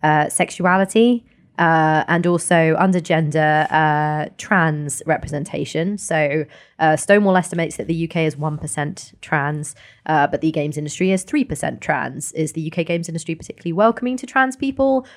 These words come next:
or do you think trans people are more likely to gravitate towards working in games for some other reason, if anyone feels comfortable saying anything about that?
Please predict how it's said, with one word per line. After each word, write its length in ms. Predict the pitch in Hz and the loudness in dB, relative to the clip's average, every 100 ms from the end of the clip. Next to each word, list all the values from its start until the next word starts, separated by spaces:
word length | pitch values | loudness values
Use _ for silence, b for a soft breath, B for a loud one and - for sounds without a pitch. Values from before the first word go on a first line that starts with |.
| B | B
or 340 | - 170 160 156 | 2 4 4 0
do 140 | 175 | -4
you 40 | |
think 160 | 165 156 | -8 -8
trans 240 | - 165 | -6 -6
people 220 | - 165 160 | -6 -8 -6
are 40 | |
more 120 | 151 | -6
likely 300 | 151 156 151 | -8 -8 -12
to 60 | - | -10
gravitate 480 | 165 165 165 170 156 | -6 -4 -4 -6 -8
towards 280 | - 156 - | -8 -8 -6
working 340 | 151 151 156 | -6 -6 -6
in 120 | 156 | -6
games 480 | 151 151 151 156 - _ | -6 -6 -8 -10 -16 _
for 120 | - | -12
some 160 | 156 151 | -8 -6
other 140 | 147 | -6
reason, 220 | 156 147 | -6 -6
if 80 | 151 | -8
anyone 280 | 151 151 147 | -8 -8 -10
feels 500 | - 151 147 135 - - | -8 -8 -8 -12 -20 -20
comfortable 500 | - 170 143 143 135 | -20 -20 -14 -12 -10
saying 300 | - 147 147 | -10 -8 -10
anything 320 | 143 147 143 | -12 -14 -16
about 220 | 147 143 | -14 -14
that? 240 | 151 151 | -14 -16